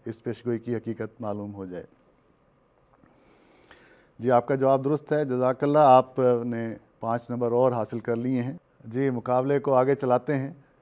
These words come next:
अ, आज के मुकाबले के पाँच सवालात हो चुके हैं। छठा सवाल आपसे पूछा जा रहा है, ये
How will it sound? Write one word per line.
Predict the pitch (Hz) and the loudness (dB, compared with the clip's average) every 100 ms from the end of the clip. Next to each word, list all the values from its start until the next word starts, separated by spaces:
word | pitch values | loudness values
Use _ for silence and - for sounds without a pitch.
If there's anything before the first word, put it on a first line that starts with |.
| _ _ _ _ _ _ _ _ _ _ - | _ _ _ _ _ _ _ _ _ _ -10
अ, | 113 110 110 110 110 | -4 -2 -2 -2 -2
आज | 120 135 - | 2 2 2
के | - 143 135 131 | 0 2 2 0
मुकाबले | 117 123 123 131 131 | -2 0 0 0 -2
के | 131 | -4
पाँच | - 123 131 131 | -4 -4 -4 -4
सवालात | 120 117 113 113 | -4 -2 -2 -4
हो | 113 | -8
चुके | 110 117 127 | -10 -10 -8
हैं। | 127 131 | -10 -10
छठा | - 127 135 | -6 0 0
सवाल | - 110 107 104 | 0 -2 -2 -2
आपसे | 101 - | -6 -6
पूछा | 104 104 117 | -14 -10 -6
जा | 107 107 | -4 -2
रहा | 117 120 | -2 -2
है, | 113 - _ | -6 -18 _
ये | - 120 120 113 | -6 -2 0 -2